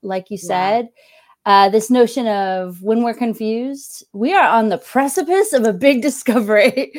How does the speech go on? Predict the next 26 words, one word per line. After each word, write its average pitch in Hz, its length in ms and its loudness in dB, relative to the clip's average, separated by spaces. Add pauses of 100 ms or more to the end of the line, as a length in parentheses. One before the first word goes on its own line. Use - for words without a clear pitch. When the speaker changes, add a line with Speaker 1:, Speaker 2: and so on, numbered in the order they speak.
(180)
Speaker 2:
Yes. 262 360 2
Speaker 1:
And 254 400 0
that's 330 300 2
a 370 80 -4
beautiful 415 520 -4
thing 381 340 -8
and 302 340 -2
a - 20 -20
terrifying 247 640 -8
thing, 196 300 -12
because 196 420 -8
you're 202 520 -4
not 262 280 -4
sure 208 800 -2
that 214 200 -4
you're 202 180 -6
gonna 202 180 -8
cross 196 320 -6
that 208 200 -6
threshold, 220 520 -4
and 180 160 -12
it 170 80 -14
doesn't 190 240 -12
necessarily 185 600 -14
feel 190 200 -14
fun - 340 -18